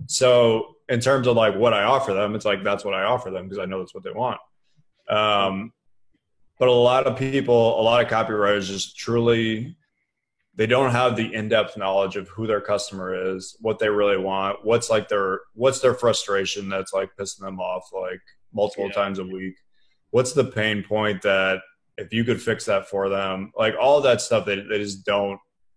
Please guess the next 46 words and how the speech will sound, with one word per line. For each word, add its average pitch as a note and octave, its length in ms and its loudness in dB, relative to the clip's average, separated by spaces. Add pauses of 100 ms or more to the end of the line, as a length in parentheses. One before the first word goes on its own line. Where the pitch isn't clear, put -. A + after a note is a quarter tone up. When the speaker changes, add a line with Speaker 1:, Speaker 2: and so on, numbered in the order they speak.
(200)
Speaker 1:
they A2 100 -2
don't A#2 320 2
know G#2+ 180 2
that G2+ 120 4
on G2 160 -2
a F2+ 220 -8
deep G#2 200 -6
enough G2 320 -6
level. F2+ 400 -6 (400)
Um, F#2 560 -6 (400)
and C#3 300 4
the C3 80 4
cool G3+ 240 6
thing D#3+ 160 2
is, B2+ 160 2
like, A#2+ 240 4
if A#2 140 -4
you D3+ 120 4
actually A#2+ 360 2
figure A2+ 340 -2
that G2 220 2
out, G#2 400 2
you B2 100 2
only, C#3+ 340 4 (120)
if A2+ 120 -4
you're D3+ 120 2
writing D3+ 260 4
to A#2 80 0
the G2+ 80 -4
same A#2+ 260 0
market G#2+ 300 0
all F#2+ 160 0
the F#2 100 -8
time, G2+ 460 -6 (180)
you A#2 180 -2
only C#3+ 160 4
have A#2 160 2
to G#2 60 -10
do G2+ 260 0
it G2 80 -6
really, G2 260 -2
like, F2+ 200 -8
once. F#2+ 520 -10 (400)
Speaker 2:
Yeah, G#2 200 -2
Speaker 1:
Um, F2+ 280 -6
Speaker 2:
yeah. G2 140 -6